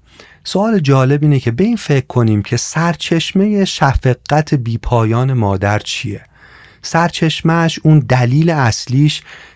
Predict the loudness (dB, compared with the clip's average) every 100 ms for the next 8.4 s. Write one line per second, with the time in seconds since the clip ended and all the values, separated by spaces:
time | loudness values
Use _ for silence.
0 | -14 -2 0 2 2 2 2 0 2 2
1 | 0 2 2 2 2 0 2 2 2 -2
2 | -2 -4 -4 -6 -8 -10 -12 -16 _ -20
3 | -20 -6 0 2 4 4 2 2 -2 -2
4 | 2 2 4 0 0 -2 0 0 0 -4
5 | 0 0 0 0 0 0 -2 -2 0 0
6 | 2 0 0 0 -2 0 2 0 2 0
7 | 0 0 0 2 2 0 0 -2 0 2
8 | 2 2 0 -2